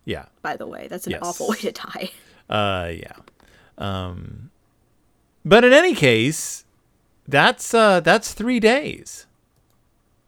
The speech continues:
Speaker 1: A story. So when I read this story, I finished it, and I thought to
Speaker 2: Mm-hmm.
Speaker 1: myself, "Willow is either going to hate this story more than anything we've ever read,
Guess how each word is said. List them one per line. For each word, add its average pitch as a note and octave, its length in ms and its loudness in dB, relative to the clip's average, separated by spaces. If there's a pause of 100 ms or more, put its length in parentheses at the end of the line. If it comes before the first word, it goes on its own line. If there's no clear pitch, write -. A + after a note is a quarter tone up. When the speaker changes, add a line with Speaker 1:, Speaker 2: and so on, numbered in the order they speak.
(440)
Speaker 1:
A D3 100 -2
story. G#3+ 360 4
So F#3+ 160 -2
when F#3+ 100 4
I F#3+ 60 4
read G#3 320 2
this G3+ 200 0
story, A2+ 680 -4 (680)
I D3 80 -2
finished F3+ 500 -2
it, E2+ 300 -12
and A#2+ 100 -6
I B2 100 -4
thought B2+ 260 -4
to G#2+ 60 -6
Speaker 2:
Mm-hmm. A2 40 -2
Speaker 1:
myself, A#2 440 -6
"Willow E3+ 320 0
is F3 120 -2
either D3+ 180 -4
going C3+ 260 -6
to G#2 400 -8 (580)
hate G3+ 520 -2
this F#3+ 200 2
story E3+ 460 0
more D3 220 -2
than C3+ 220 -6
anything E3 460 -2
we've D3 180 -2
ever A2+ 300 -2
read, F#2 420 -12